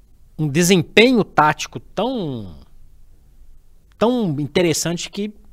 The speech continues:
opa, eu comecei a entender ali, poxa, esse cara juntou essa turma toda que às vezes faz um jogo duro aí no Campeonato Italiano, de muita marcação, e, e transformou aquele, a, aquela quantidade de jogadores num, num, num sistema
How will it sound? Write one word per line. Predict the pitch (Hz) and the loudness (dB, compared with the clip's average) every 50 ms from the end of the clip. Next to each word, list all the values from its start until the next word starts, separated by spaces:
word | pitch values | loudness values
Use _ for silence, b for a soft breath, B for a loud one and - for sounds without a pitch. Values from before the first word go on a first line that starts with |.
| - - - - - - | -20 -20 -20 -20 -10 -6
opa, | - - - - - 107 - - - - - - - - | -4 -4 -4 -6 -10 -14 -14 -16 -20 -20 -20 -20 -20 -20
eu | - - | -16 -10
comecei | - 165 165 170 151 - - 185 | -6 -4 -2 -2 -2 0 0 0
a | 196 | 0
entender | 208 208 - 226 202 170 143 170 196 208 | 0 0 0 0 0 2 4 6 6 6
ali, | 185 156 175 196 180 - - - - - - - | 6 4 0 -2 -2 -6 -12 -20 -20 -20 -18 -12
poxa, | - 104 - - - | -8 -8 -8 -8 -10
esse | 127 - - 147 | -12 -12 -12 -12
cara | - - 156 175 185 196 170 - - - b b b b b b b b - | -8 -6 -4 -4 -4 -6 -8 -10 -20 -20 b b b b b b b b -4
juntou | 127 151 165 139 - - | -2 0 0 0 0 0
essa | 190 180 - 165 | 0 2 2 0
turma | - - 220 226 208 170 | 2 4 4 4 4 4
toda | - - 180 180 170 | 2 2 0 0 0
que | - | 0
às | 160 147 127 | -2 -2 -2
vezes | 143 170 - | -2 -4 -4
faz | - 180 180 170 | 0 0 0 0
um | 170 170 143 | 0 0 0
jogo | 117 131 165 185 175 151 | 0 0 0 0 0 -4
duro | 117 - - 180 214 233 190 | -6 0 4 6 8 10 10
aí | 165 160 | 8 8
no | 165 160 | 4 2
Campeonato | - 156 - 156 147 - | -2 -2 0 -2 -2 -2
Italiano, | - 135 120 131 160 170 | -4 -4 -2 -2 -4 -4
de | 143 139 | -4 -4
muita | 147 170 185 - | -6 -6 -6 -6
marcação, | - 170 156 139 - - - - - 170 175 170 b b b b b b b b b | -6 -6 -6 -6 -6 -6 -6 -6 -4 -4 -4 -4 b b b b b b b b b
e, | - 156 147 - - | -4 -4 -4 -4 -6
e | 175 147 | -6 -6
transformou | - - 190 208 202 - - 214 170 151 143 151 170 196 | -2 0 2 2 2 4 4 4 4 4 4 4 6 6
aquele, | 196 - - - 185 185 170 143 127 - - - - - | 4 4 2 2 0 2 0 -2 -4 -10 -18 -20 -12 -8
a, | - - - - | -8 -6 -4 -4
aquela | 131 - - 160 160 156 | -6 -2 0 2 2 2
quantidade | - 175 165 - 156 170 175 165 | 0 -2 -4 -2 0 0 0 2
de | |
jogadores | 175 165 160 135 120 120 143 151 175 185 185 180 156 151 | 0 0 0 0 0 0 0 0 0 0 0 -2 -2 -2
num, | 170 185 190 190 175 | -2 -2 -2 -2 -2
num, | 170 165 180 175 165 | -2 0 0 0 0
num | 160 151 160 151 | -2 -2 -4 -4
sistema | - - 175 - - - - 175 185 175 156 113 | -4 -2 -2 -2 -2 -2 -2 0 2 2 0 -2